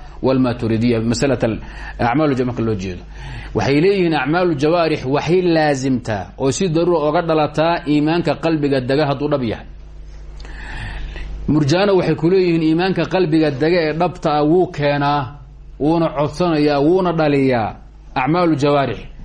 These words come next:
laakin laa yastalzimuhu. Oo waxaa dhici karta iimaan xaqiiqa inuu qalbigaada ku jiro, laakin acmaal jawaarix lagaa waayo. Laakin inta badan inuu soo jiido oo keeno dhaliyaa badan.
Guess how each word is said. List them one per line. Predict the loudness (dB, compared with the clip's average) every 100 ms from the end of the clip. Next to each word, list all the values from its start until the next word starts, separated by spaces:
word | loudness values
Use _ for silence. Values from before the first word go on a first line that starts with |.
| -2
laakin | 0 0 2 2
laa | 4 2
yastalzimuhu. | 0 -2 -2 -2 -4 -6 -12 -18 -20 -20 -20 -20 -18 -18 -18 -18 -18 -4
Oo | -2
waxaa | 0 0
dhici | 0 0
karta | 0 0
iimaan | 2 2 2
xaqiiqa | 0 0 0 0
inuu | 0 0
qalbigaada | 2 2 2 2
ku | 0
jiro, | 0 2 2
laakin | 2 0 -2
acmaal | -2 -2 -2
jawaarix | 0 0
lagaa | 0 0 2
waayo. | 0 -2 -8 -16 -20 -20 -20 -8 -2
Laakin | 0 2 2
inta | 0
badan | 2 2 2
inuu | 0
soo | 2 2 2
jiido | 2 2 2
oo |
keeno | 2 0 0
dhaliyaa | 2 2 2 0
badan. | -2 -2 -4